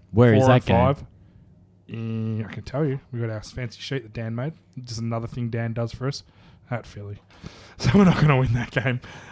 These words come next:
Speaker 2: I'd be shocked if we won that.
Speaker 1: Well, you've been
Speaker 2: Um,
Speaker 1: terrible on the road this year. You lost all
Speaker 2: Yeah,
Speaker 1: four.
Speaker 2: we suck on the road. Uh, Redskins.
Speaker 1: I will say one thing, though, and I say it every time.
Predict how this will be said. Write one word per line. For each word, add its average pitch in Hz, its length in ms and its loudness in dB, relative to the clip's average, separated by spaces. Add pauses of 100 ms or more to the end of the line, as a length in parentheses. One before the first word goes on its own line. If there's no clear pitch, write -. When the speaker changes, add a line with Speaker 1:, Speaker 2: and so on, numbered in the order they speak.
Speaker 2:
I'd 120 160 4
be 123 80 4
shocked 120 300 0
if 117 100 -4
we 123 80 -2
won 113 260 0
that. 117 220 2
Speaker 1:
Well, 123 80 4
you've 110 140 0
been 127 100 4
Speaker 2:
Um, 139 140 4
Speaker 1:
terrible 127 320 6
on 90 100 2
the 87 80 -2
road 87 200 -2
this 90 180 -8
year. 90 100 -4
You 90 60 -6
lost 95 220 -4
all 104 60 0
Speaker 2:
Yeah, 120 120 2
Speaker 1:
four. 104 220 0
Speaker 2:
we 120 100 2
suck - 260 -6
on 107 60 -10
the 98 80 -12
road. 98 180 -10 (240)
Uh, 123 260 0
Redskins. 156 1200 4
Speaker 1:
I 120 60 4
will 151 120 8
say 160 180 6
one 123 180 6
thing, 110 160 2
though, 98 360 2 (340)
and 98 100 2
I - 20 4
say 107 160 0
it 104 80 -6
every 107 220 -2
time. 90 320 0